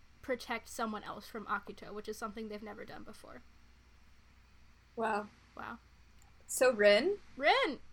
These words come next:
Speaker 1: Rin.
Speaker 2: How exciting! <laughs> Uh, Rin's reveal was really good.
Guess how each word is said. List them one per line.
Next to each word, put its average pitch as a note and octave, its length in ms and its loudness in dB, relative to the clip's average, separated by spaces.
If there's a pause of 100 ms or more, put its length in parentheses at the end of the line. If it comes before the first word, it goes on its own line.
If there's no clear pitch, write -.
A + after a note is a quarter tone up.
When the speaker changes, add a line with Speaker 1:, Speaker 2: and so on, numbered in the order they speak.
(560)
Speaker 1:
Rin. A#3+ 560 0 (120)
Speaker 2:
How C4+ 220 10
exciting! A#3 840 6 (1400)
<laughs> F#4+ 60 12 (920)
Uh, C4 360 12 (360)
Rin's B3 440 6
reveal D4 640 6 (140)
was B3+ 220 10
really G#3+ 420 6
good. F3 320 4